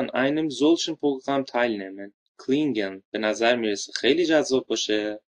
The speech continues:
اینترسانت باشه. من خیلی دوست دارم. Ich würde gerne an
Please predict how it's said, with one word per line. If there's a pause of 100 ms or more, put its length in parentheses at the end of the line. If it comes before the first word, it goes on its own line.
(220)
اینترسانت
باشه.
من
خیلی
دوست
دارم.
Ich
würde
gerne (440)
an